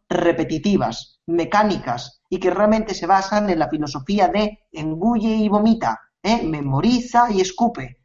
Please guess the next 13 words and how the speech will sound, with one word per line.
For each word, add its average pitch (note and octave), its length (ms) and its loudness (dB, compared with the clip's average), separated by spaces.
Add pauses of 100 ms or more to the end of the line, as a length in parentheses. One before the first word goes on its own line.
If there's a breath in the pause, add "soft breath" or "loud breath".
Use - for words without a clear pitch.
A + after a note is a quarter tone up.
memoriza F3+ 760 2
y F#3+ 140 2
escupe. - 840 -2
Sin B3+ 220 -2
embargo, D#3 400 2
¿qué A3+ 100 -4
tal A3+ 180 2
si G#3 120 -8
se E3 120 -8
dedicaran E3 580 0 (300)
los C#3 220 -6
maestros E3+ 460 -2
actuales D#3 640 0